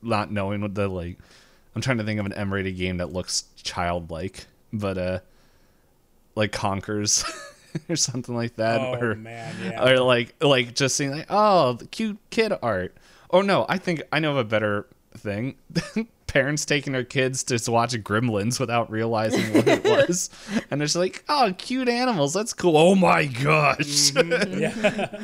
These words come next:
Speaker 1: It's like, apparently you don't have to flip all that far because, like, old,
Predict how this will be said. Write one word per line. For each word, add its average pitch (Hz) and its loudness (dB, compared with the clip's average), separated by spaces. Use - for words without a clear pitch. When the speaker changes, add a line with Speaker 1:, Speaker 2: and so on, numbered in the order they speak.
Speaker 1:
It's - -4
like, 160 4
apparently 175 2
you 180 2
don't 180 4
have 175 0
to 139 0
flip - -2
all 156 2
that 135 0
far 123 0
because, 123 -2
like, 120 -2
old, 143 0